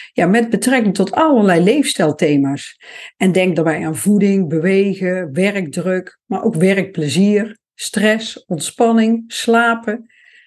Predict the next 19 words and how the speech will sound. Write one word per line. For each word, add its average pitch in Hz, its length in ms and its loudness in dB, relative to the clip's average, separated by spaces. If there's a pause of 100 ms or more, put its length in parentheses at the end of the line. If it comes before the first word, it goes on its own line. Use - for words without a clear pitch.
(120)
mentaal 233 680 0
welbevinden. 185 920 -2 (440)
Nou, - 260 -6
wil 240 280 2
je 277 180 2
wat 202 200 0
meer 240 340 4
weten 226 360 2
van 196 140 -2
mij? 190 420 -2
Kijk 247 340 0
ook 226 160 2
eens 185 120 -2
op 185 120 -4
mijn 156 200 -4
website 185 640 -4
w 208 240 2
w 180 140 2
w 165 60 0